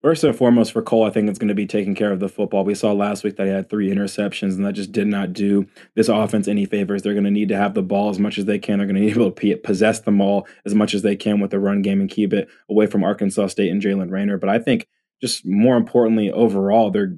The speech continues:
just gonna, he, Cole Pennington just needs help from his defense and his run game more than anything. I think schematically, it seems like he's not gonna get any help. I think offensively, the creativity has just been very disappointing. We haven't seen them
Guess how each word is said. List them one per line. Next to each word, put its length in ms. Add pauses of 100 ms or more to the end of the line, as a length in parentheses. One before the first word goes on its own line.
just 220
gonna, 220
he, 180
Cole 240
Pennington 340
just 140
needs 160
help 380
from 160
his 160
defense 500 (220)
and 100
his 140
run 240
game 160
more 180
than 100
anything. 360
I 80
think 160
schematically, 720 (240)
it 40
seems 200
like 100
he's 140
not 180
gonna 160
get 280
any 200
help. 240
I 80
think 220
offensively, 760 (240)
the 60
creativity 640
has 80
just 200
been 160
very 240
disappointing. 600
We 60
haven't 340
seen 300
them 140